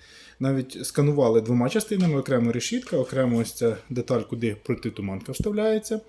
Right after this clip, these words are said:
І кожна з них друкувалася з двох частин. Також на зразку під час огляду я виявив, що тут ось не вистачає такої ж кліпси.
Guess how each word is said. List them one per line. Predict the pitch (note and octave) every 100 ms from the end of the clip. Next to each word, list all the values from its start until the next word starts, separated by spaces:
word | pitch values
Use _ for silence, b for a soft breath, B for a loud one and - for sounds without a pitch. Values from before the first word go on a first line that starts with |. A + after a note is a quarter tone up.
| B B B B B
І | D3+ G3+
кожна | - D#3+ D3+ C3+
з | A#2+
них | E3 A3
друкувалася | C3+ B2 B2+ D#3+ D3 A#2+
з | A2+ C#3
двох | C#3 A#2 B2+ -
частин. | B2+ A#2 - G#2+ F#2 B B B -
Також | G#3 - G3+ - B B B
на | C#3 D#3
зразку | D3+ C3+ B2 - D3+ G#3+ A3+ B B B -
під | C3
час | C3+ -
огляду | E3 E3 C#3 B2+
я | A#2+
виявив, | C3 D3+ C3
що | - B2
тут | C#3+ C3
ось | B2 - B B B B
не | C3+ D3+
вистачає | C3 A2 C#3+ C#3
такої | C3 - B2+ B2
ж | -
кліпси. | B2 A2 - -